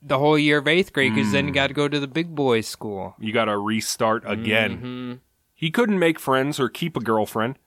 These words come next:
Speaker 2: so he lived a loner, loser,
Speaker 1: Mm.
Speaker 2: incel life and was jailed for the first time at the age of seventeen in nineteen fifty-seven,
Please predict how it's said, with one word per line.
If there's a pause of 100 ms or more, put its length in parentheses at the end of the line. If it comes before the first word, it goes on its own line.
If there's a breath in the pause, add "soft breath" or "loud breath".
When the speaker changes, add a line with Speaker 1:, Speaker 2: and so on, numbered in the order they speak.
(140)
Speaker 2:
so
he
lived
a
loner,
loser,
Speaker 1:
Mm.
Speaker 2:
incel
life (260 loud breath)
and
was
jailed
for
the
first
time
at
the
age
of
seventeen (240 soft breath)
in
nineteen
fifty-seven,